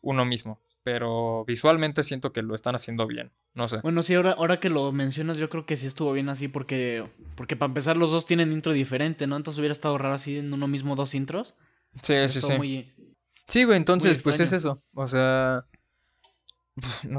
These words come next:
Speaker 1: no, no sé, hay, hay algo que, que me gustaría tocar y
Speaker 2: A
Speaker 1: es,
Speaker 2: ver.
Speaker 1: obviamente hay fans de Marvel que conocen bien la historia,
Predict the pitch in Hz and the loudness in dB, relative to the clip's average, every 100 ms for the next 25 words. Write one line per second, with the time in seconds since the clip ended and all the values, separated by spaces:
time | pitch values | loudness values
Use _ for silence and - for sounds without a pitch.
0 | 131 151 151 143 147 143 156 143 139 131 | -4 0 0 2 2 2 4 4 4 4
1 | 123 117 - 160 170 165 165 175 185 180 | 2 2 4 8 8 8 8 8 6 4
2 | 139 127 120 110 _ _ 139 127 123 123 | 2 4 2 -4 _ _ -6 -4 -4 -6
3 | 120 123 127 131 131 120 127 131 - _ | -2 0 2 2 2 2 2 2 -8 _
4 | 139 135 123 123 123 120 120 151 156 160 | 0 4 6 6 4 0 0 4 6 6
5 | 143 131 135 135 - 131 127 120 120 120 | 2 4 4 4 2 2 2 0 4 4
6 | 120 117 - 110 117 117 123 117 117 117 | 2 -4 -10 -6 -4 -4 -6 -6 -2 -2
7 | 113 113 - 131 123 110 | 0 -4 -2 -2 -2 -4